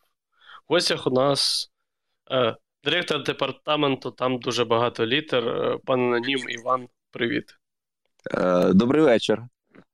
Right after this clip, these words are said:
Speaker 2: Я сам, чесно кажучи, не завжди пам'ятаю назву своєї посади, е, тому, да, директор якогось там четвертого департаменту,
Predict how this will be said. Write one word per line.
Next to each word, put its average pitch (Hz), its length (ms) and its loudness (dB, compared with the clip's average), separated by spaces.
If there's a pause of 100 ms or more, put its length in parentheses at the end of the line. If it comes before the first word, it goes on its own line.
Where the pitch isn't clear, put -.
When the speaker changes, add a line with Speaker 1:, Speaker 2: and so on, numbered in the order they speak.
(260)
Speaker 2:
Я 117 260 2
сам, 117 220 0
чесно 104 260 -6
кажучи, 98 340 0
не 104 100 2
завжди 101 260 0
пам'ятаю 90 640 2
назву 90 260 0
своєї 90 320 2
посади, 127 500 2 (720)
е, 95 380 0
тому, 117 520 4
да, 80 240 0 (640)
директор 98 440 2
якогось 92 360 2
там - 340 0
четвертого 117 560 2
департаменту, 101 1080 -2